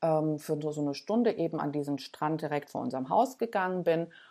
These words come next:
und, äh, die Kinder eben wussten, sie können jederzeit mich dort finden. Ähm, und das war, ja, war einfach sehr praktisch und, äh, schön.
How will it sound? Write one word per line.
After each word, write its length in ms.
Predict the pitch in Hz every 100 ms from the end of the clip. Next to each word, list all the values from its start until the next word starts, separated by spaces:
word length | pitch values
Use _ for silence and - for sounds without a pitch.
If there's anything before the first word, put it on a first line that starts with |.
| - _ -
und, 520 | 165 165 160 156 -
äh, 240 | 160 151
die 160 | 151 143
Kinder 320 | 165 156 151
eben 220 | 151 143
wussten, 300 | 147 - 151
sie 100 | 139
können 200 | 135 143
jederzeit 760 | 143 143 139 - 143 143 139 -
mich 180 | 135 -
dort 220 | 143 -
finden. 640 | - 170 165 - 156 151 - - - - - -
Ähm, 600 | 151 147 147 143 143 -
und 300 | 151 143 -
das 180 | 143 -
war, 480 | 147 147 151 156 - _
ja, 240 | 180 143 -
war 100 | 156
einfach 300 | 151 151 143
sehr 180 | 147 143
praktisch 600 | - 147 - 160 151 -
und, 560 | - 151 151 147 143 -
äh, 240 | 143 139
schön. 420 | 139 - 127 -